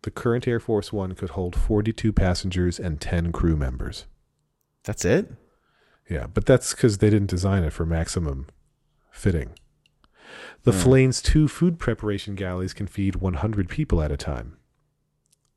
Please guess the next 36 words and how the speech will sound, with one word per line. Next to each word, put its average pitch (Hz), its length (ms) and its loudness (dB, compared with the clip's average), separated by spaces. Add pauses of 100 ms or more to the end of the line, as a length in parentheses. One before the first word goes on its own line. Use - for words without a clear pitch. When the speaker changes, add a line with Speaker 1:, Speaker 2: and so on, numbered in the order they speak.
(1400)
Speaker 1:
For - 220 0
whatever 78 260 2
that's 78 280 0
worth. - 280 -8 (420)
Speaker 2:
Why 123 300 4
would 185 140 6
they 175 140 6
feed 170 280 -2
so 151 120 2
many 147 200 4
people? 160 300 -4
Why 135 80 6
would 175 120 6
they 180 60 6
have 135 380 2
the 127 100 4
ability 139 240 6
to 110 80 6
feed 131 200 0
so 135 80 2
much, 113 180 2 (300)
so 131 120 -2
many 123 120 2
people 123 300 0
if 101 100 -2
they 110 80 2
only 107 160 0
have, 101 260 0 (300)
like, 92 120 -2
fifty 107 260 0
people 110 240 -2
total? 135 300 -2 (1300)
Speaker 1:
That 110 260 8
I 151 120 10
can't 147 260 6
answer. - 380 2